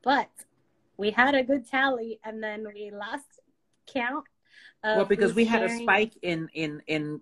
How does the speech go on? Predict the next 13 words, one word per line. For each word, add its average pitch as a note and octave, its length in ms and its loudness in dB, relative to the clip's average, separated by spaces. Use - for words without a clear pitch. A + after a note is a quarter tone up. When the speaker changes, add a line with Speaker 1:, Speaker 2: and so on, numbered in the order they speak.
Speaker 2:
p-, E3 160 -8
activity. A3 400 6
Speaker 1:
Correct. A3 200 0
Speaker 2:
So D#3 100 4
we F3 100 8
wanna F3+ 240 6
make F3 160 -4
sure F3+ 140 -4
we D#3+ 120 -6
give D#3 220 -4
everybody D3+ 360 -2
the D3 140 -2
opportunity. C#3 760 -8